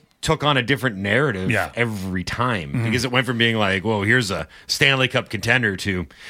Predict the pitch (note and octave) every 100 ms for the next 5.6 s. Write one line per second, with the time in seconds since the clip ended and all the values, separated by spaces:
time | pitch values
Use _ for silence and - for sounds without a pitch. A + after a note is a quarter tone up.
0 | - - C3+ A2+ - C3 G#2+ G#2 C#3 A#2+
1 | G2+ - A#2 A#2+ G#2 F2+ F2+ A#2 F3+ G#3+
2 | G#3+ G3 B3 B3+ E3 D3 C#3+ D#3 - D3+
3 | C3 A2 F3+ G#3 E3 A2+ G#2+ A2 - D#4+
4 | E4 F#3+ D3 E3+ E3 F3 C3+ A#2 C4 E4
5 | E3 G2+ A2+ G2 G2 C#3